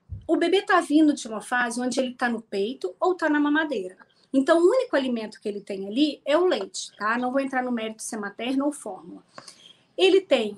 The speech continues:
a mesma textura, todos são líquidos, ele tem o mesmo sabor, ele tem a mesma temperatura e o mesmo utensílio durante seis meses. A partir da introdução alimentar, o bebê tem várias cores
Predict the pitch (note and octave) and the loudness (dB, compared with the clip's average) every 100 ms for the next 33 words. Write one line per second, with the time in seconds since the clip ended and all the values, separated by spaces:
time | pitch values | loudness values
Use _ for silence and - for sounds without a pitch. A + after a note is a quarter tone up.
0 | - B3+ B3+ A#3+ A3+ G#3 G3+ - G#3 A3 | -2 0 2 0 -4 -6 -8 -8 -6 -2
1 | D#4+ A#4+ _ _ _ _ - A3+ A3 G#3+ | -4 -4 _ _ _ _ -2 -2 -2 -6
2 | G3+ G3 A#3 B3+ D4+ - - C#4+ D#4+ - | -6 -6 -6 -6 -6 -6 0 0 0 0
3 | B3 A3+ A3 - B3+ B3+ B3+ B3 G#3+ - | -2 -2 -6 -2 0 0 0 -2 -8 -8
4 | G3 F#3 G3 - _ _ _ - - D4 | -8 -6 -4 -4 _ _ _ -4 0 0
5 | D4 A#3 A3 G#3 F#3+ G#3+ C4 C4+ D#4+ D#4+ | 0 -2 -2 -6 -8 -8 -4 -2 0 0
6 | E4 G4 F#4+ - G4 A4 G#4+ C#4 A#3 B3+ | 0 0 0 -4 -2 0 2 2 2 -6
7 | C4 D4+ D4 - B3 C#4+ - _ _ _ | -2 -2 -2 -4 -6 -8 -12 _ _ _
8 | _ - C#4+ C#4 A#3+ - - A3+ A3 C#4+ | _ -4 2 2 2 -6 -6 -6 -4 -6
9 | G#3+ F3+ F#3 - _ - - - - - | -6 -10 -14 -16 _ -20 -20 -12 -4 2
10 | F4+ F#4+ - A4+ A4 F4+ C#4+ B3+ - A3+ | 4 2 0 -2 0 -2 -2 -4 -6 -6
11 | G#3 G3 G3 C4+ B3 G#3+ _ - B3 C4+ | -6 -8 0 2 2 -2 _ -2 2 4
12 | C4+ C4 A#3 G3+ F3 - _ _ _ - | 4 0 -2 -10 -12 -20 _ _ _ -8
13 | F#3+ C4 D#4 C#4 - - G#3 G3+ - - | 2 4 4 0 -2 -6 -6 -6 -12 -16